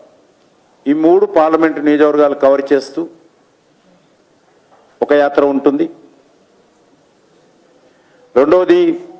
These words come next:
కరీంనగర్, మెదక్, జహీరాబాద్ పార్లమెంటు, ఈ నాలుగు పార్లమెంట్లు కవర్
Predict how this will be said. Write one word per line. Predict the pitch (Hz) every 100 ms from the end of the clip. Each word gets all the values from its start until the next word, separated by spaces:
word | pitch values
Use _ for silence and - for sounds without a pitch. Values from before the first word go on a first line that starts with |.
| - _ _ _ _ _ _ - _ _ _ - _ _ 139
కరీంనగర్, | 147 165 175 170 170 180 - - - _ _ _ _ _ _ _ _ _ _ _ _ _ _ _ - - 107
మెదక్, | 131 156 175 170 170 - - _ _ _ _ _ _ _ _ _ _ _ _ _ _ _ -
జహీరాబాద్ | 127 170 170 165 170 170 -
పార్లమెంటు, | 147 147 147 139 120 104 - _ _ _ _ _ - - _ _ _ _ _ _ _ -
ఈ | 135 139
నాలుగు | 160 202 190 165
పార్లమెంట్లు | 156 156 151 - 151 143 127 - _ _ _ _ _ _ _ _ _ _ -
కవర్ | 143 156